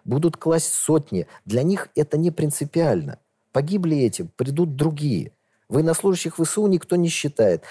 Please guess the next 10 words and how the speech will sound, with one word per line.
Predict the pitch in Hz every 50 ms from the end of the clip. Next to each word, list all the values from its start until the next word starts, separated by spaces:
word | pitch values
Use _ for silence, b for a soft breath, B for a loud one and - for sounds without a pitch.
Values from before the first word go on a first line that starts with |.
| B B
Западных | B 110 127 175 190 - 165 151 156 143 -
офицеров | 147 135 156 135 - - 151 139 110 - -
уже, | 117 120 147 147 - B B B B -
наверное, | 143 147 151 156
устали | 160 - - 180 156 143 135
маскировать | 131 123 - - - 139 135 135 131 113 -
погибших | - 120 135 135 117 - - 104 - -
под, | - 110 - - -
э, | - 107 110 107 104 B B B B
утонувших | B 151 135 147 139 135 151 160 147 - - - 131 - - -